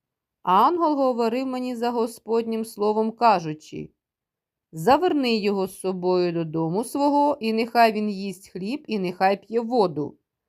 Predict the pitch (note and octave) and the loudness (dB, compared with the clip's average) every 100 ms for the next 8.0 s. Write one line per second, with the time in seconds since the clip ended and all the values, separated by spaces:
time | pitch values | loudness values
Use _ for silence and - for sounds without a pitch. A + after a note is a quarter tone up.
0 | _ _ _ _ _ D#3 E3 B3+ E4 C#4 | _ _ _ _ _ -8 -2 0 2 2
1 | A3 G3+ F#3 E3+ E3+ F#3+ G#3+ B3+ C4 G#3 | 2 2 2 0 0 -2 -2 -2 0 0
2 | C4+ - B3 G3 E3+ D#3+ E3 F3+ _ _ | -2 2 6 6 2 -8 -10 -10 _ _
3 | _ _ _ _ _ _ _ - G3 F#3+ | _ _ _ _ _ _ _ -8 -4 0
4 | C#4+ G4+ G4 F4 B3 G3 - F#3 F#3 F#3+ | 2 2 2 2 2 0 -2 -4 -2 -2
5 | F3+ E3+ - G3 G3+ A#3 F3+ F3+ F3 F#3 | -4 -4 -6 -6 -2 -4 -4 -6 -6 -6
6 | A#3 C4+ C#4+ D4+ D4 C4+ D4 C#4+ C#4+ - | -4 -2 2 2 0 0 0 0 -4 -4
7 | G#3+ G#3+ A#3+ C#4+ C4 A3 F3 D#3 D3+ | -6 -2 -4 -2 0 2 2 0 -8